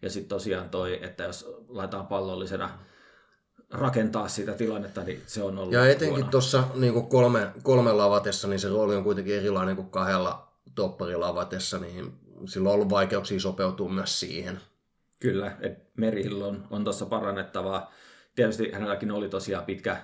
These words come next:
Speaker 1: pitkä loukki tossa alkuvuonna, niin, niin, niin ehkä pitää antaa pikkasen aikaa, että ei ole
Speaker 2: Joo,
Speaker 1: ehkä
Speaker 2: ja ei
Speaker 1: tarkoitus
Speaker 2: ole
Speaker 1: peluttaa.
Speaker 2: mitenkään niinku susi huono, että, et, e-, eikä nyt ylipäätänsä silleen huono, mutta on niinku paljon, paljon niinku kehityskohteita vielä, ja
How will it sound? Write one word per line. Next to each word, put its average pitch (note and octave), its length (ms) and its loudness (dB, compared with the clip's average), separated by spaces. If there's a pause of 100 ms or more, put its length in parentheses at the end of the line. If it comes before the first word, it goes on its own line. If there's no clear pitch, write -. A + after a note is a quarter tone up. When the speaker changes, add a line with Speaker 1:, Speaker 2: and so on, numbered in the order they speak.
(300)
Speaker 1:
pitkä A#2 380 -2
loukki G2 380 -2
tossa - 260 -8
alkuvuonna, F#2+ 760 -6
niin, A2 240 -6 (460)
niin, F2+ 220 -8
niin F#2 120 -6
ehkä F#2+ 140 -8
pitää G2 300 -6
antaa G2 220 -6
pikkasen G2 440 -6
aikaa, G2+ 420 -4
että - 180 -4
ei G2+ 140 -2
ole G#2+ 120 -2
Speaker 2:
Joo, A#2+ 160 4
Speaker 1:
ehkä B2+ 140 6
Speaker 2:
ja A2+ 60 6
ei B2 80 4
Speaker 1:
tarkoitus C3+ 220 6
Speaker 2:
ole C#3 100 8
Speaker 1:
peluttaa. C3+ 200 6
Speaker 2:
mitenkään B2 420 2
niinku A#2 200 -2
susi G#2 540 -2
huono, F#2+ 480 2
että, - 320 -6 (580)
et, - 360 -6
e-, - 160 -10 (120)
eikä G#2+ 160 2
nyt D3 160 0
ylipäätänsä C3 720 6
silleen A#2 360 2
huono, G#2+ 340 2
mutta G2 300 -2
on G#2+ 140 -2
niinku G#2+ 160 -4
paljon, G#2+ 520 0
paljon A2 320 2
niinku G2+ 180 -2
kehityskohteita G2 960 -2
vielä, F#2 340 0
ja F#2 320 -4